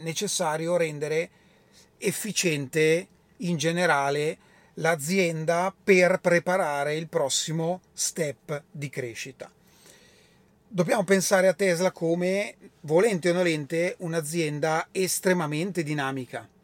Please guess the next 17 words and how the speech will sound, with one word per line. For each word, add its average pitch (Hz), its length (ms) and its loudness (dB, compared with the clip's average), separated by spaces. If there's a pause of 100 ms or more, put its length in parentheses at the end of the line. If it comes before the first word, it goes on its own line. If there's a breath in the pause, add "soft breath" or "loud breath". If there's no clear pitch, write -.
(320 loud breath)
Quindi 180 480 -2
è 160 220 2
normale 175 720 0
come 165 600 4
tutti 262 400 -4
gli 165 160 2
anni, 160 640 -2 (280)
abbiamo 160 280 2
visto 220 240 0
la 185 80 2
crescita, 160 560 -2
no, 190 160 -2
del, 165 340 -2 (440 loud breath)
dei, 170 520 0
mm, 160 520 -6
dei 165 160 -2
dipendenti, 147 680 -4